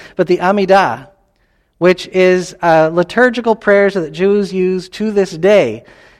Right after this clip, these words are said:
And in the form they use them now today, they think they were written around at the fall of the temple, so around seventy A D, forty years after Jesus died. Um,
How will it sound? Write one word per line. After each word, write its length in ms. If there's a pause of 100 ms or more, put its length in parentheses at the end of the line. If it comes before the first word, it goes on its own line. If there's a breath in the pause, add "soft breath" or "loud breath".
(120)
And 160
in 120
the 80
form 300
they 100
use 180
them 140
now 140
today, 260
they 100
think 220
they 100
were 140
written 560
around 540
at 160
the 80
fall 300
of 60
the 80
temple, 580 (120)
so 160
around 240
seventy 680
A 180
D, 260
forty 320
years 200
after 240
Jesus 360
died. 360 (880)
Um, 400